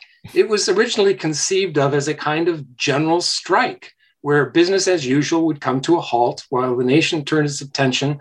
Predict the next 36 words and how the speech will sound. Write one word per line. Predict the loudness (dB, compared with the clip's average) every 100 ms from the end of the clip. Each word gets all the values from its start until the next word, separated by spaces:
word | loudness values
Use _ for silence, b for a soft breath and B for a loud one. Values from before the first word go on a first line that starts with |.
| B B -2
to | 0 4
the | 4
ongoing | 2 2 2 4 4 4 4
war | 4 4 4 2
and | -4
how | -2 2 2 2 -4 B B -6
to | 0 0 0 -2
end | 0 2
it | 2 0 _ _ _
as | -6 -6
fast | -2 0 2 -2
as | -8
possible. | -2 -2 0 -4 -6 -12 _ b b b _
The | -2
fact | 2 0 2
is | -2 0
that | -2 -2 -6
on | -4 0
a |
Wednesday, | 0 2 -2 -2 -4 0 0 -2 -10
millions | -6 -2 -2
of | -4
people | -6 -4 2 2 2
in | 0 -2 -6 _
towns | 0 2 2
and | -2
cities | 0 0 2
all | 2 2
over | 2 0 -2 -4 _
the | -4 -4 -4
country, | -4 -2 -2 0 -2 -2 -8 B B B
uh, | -4 -2
did | 2 0 0 -2
come | -2 0
together | -2 0 0 2 0 0
in | -4 -6 -6 -6